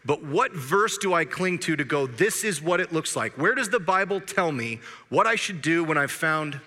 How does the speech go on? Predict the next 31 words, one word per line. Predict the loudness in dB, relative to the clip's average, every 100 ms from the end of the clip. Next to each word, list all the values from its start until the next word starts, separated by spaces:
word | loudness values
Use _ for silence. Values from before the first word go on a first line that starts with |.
| -6
best? | -4 -4 -8 -12 -18 _ _ _ _ _ _ _ _ -10
I | -8
think | -6
the | -6
Gospel | -4 -4 -4 -4
of | -4
Matthew | -4 -4 -6 -10 -12 -18 _ _ _ -6
tells | -4 -2
it | -4
so | -4 -4
beautifully. | -4 -6 -6 -10
Chapter | -6 -4 -4 -6
thirteen. | -4 -6 -6 -10 -12 -16 _ _ _ _ _ _ _ _
"The | -6 -4
kingdom | -4 -2 0 -2
of | -2 -4
heaven | -2 -2 0 0 -4 -10 -18 -10 -2
is | -2 0
like | 0 0
treasure | 0 0 0 -2 -4
hidden | -4 -4
in | -4
a |
field, | -6 -6 -6 -8 -18 _ _ _ _ _ _ -2
which | 2
a | 2
man | 2 2 0
found | 0 2 2 0 -4 -10 -10
and | -6
covered | -2 0 0
up. | -2